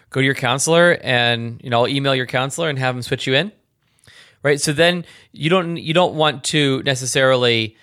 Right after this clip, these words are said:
have the student go to their counselor. You may, you may actually wanna write that email yourself and say, "Hey, Missus So-and-so, school counselor, you know, Bobby really enjoyed choir today. I was wondering what kind of flexibility he has in his schedule. Do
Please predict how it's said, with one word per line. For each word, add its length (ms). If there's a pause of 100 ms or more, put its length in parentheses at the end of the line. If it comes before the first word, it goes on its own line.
(260)
have 260
the 80
student 500
go 140
to 80
their 100
counselor. 560
You 240
may, 300
you 320
may 360 (240)
actually 360
wanna 240
write 240
that 120
email 320
yourself 420
and 120
say, 300 (760)
"Hey, 160
Missus 280
So-and-so, 800
school 300
counselor, 720 (480)
you 100
know, 260 (340)
Bobby 340
really 360
enjoyed 360
choir 380
today. 580
I 100
was 160
wondering 280
what 100
kind 120
of 60
flexibility 500
he 80
has 180
in 80
his 80
schedule. 440
Do 80